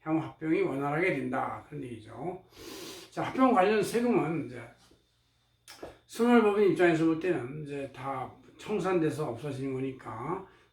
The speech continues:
거기에 이제 청산 합병까지 일반 법인세를 한번 내고, 그다음 부동산이 이제 평가 증이 돼서 이전이 될 테니까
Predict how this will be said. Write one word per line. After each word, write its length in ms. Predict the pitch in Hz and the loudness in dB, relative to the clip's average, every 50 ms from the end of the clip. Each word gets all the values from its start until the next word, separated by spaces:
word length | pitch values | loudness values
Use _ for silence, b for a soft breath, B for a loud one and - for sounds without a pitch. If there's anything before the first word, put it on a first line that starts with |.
| _ 151 | _ -6
거기에 300 | 151 143 151 156 151 147 | -2 2 4 4 4 4
이제 340 | 143 135 147 147 139 135 123 | 2 2 0 -2 -2 -4 -8
청산 520 | 123 - - 190 185 175 156 165 165 165 | -10 -8 -4 -2 0 0 0 0 -2 -2
합병까지 1300 | - - - - - 180 175 165 165 160 156 - - - _ _ - 180 175 180 180 160 160 180 185 175 | -4 -8 -12 -8 -4 0 2 2 2 2 2 -2 -6 -14 _ _ -4 0 2 2 2 2 2 4 4 4
일반 320 | 170 165 156 165 165 - | 4 4 2 2 2 0
법인세를 420 | 131 131 143 151 143 - 147 151 135 | 0 -2 -2 -2 -2 -2 -4 -6 -4
한번 320 | 131 147 143 147 147 139 | -4 -4 -4 -4 -4 -4
내고, 640 | 123 123 123 131 131 117 110 - 117 139 175 - b b b b b b b | -6 -6 -10 -10 -12 -12 -12 -12 -12 -12 -12 -14 b b b b b b b
그다음 180 | - 160 156 - | -2 -2 -2 0
부동산이 560 | - 175 175 170 165 151 160 165 165 165 160 | 4 6 6 6 6 6 4 4 6 6 4
이제 100 | 160 160 | 2 2
평가 400 | - - 220 202 - 202 190 - | -4 -6 -8 -6 -2 0 0 0
증이 320 | - - 165 160 165 156 | 0 4 6 6 6 6
돼서 240 | 156 160 147 135 160 | 4 2 2 2 0
이전이 360 | 165 156 151 156 156 156 - | -2 0 0 2 2 0 0
될 160 | - 131 131 | -2 -6 -12
테니까 560 | - - 143 143 143 - - 185 160 170 B | -10 -8 -8 -8 -8 -4 -2 -2 -2 -2 B